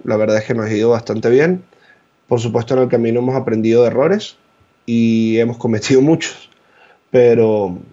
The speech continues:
digamos, cada error es una oportunidad para aprender y, digamos, que hoy en día no solemos cometer los mismos errores que hemos cometido en el pasado. Ahora son otros errores, siguen siendo muchos,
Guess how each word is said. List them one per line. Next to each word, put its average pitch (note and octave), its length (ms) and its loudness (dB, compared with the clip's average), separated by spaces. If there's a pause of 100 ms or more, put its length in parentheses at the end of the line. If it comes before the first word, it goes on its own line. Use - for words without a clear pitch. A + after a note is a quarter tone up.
(300)
digamos, A#2 420 -2
cada B2 220 2
error C#3+ 220 0
es C#3+ 60 -2
una C3+ 140 -4
oportunidad A2 460 -4
para C3+ 160 -2
aprender G3 360 0
y, D#3 180 -2 (580)
digamos, A#2+ 340 -4
que C3+ 80 -2
hoy B2 80 2
en B2 120 -2
día B2 420 2 (580)
no C3 320 -2
solemos C3+ 500 -2
cometer B2+ 380 -4
los C3+ 100 -6
mismos A#2+ 220 -6
errores A2+ 260 -6
que - 80 -6
hemos A2+ 160 -6
cometido G#2+ 340 -2
en A2+ 60 0
el A2 60 -2
pasado. G2 320 -4
Ahora G#2+ 120 0
son A#2 220 -2
otros A#2+ 280 0
errores, E3+ 360 0
siguen B2+ 220 -2
siendo C#3+ 220 -2
muchos, G3 280 0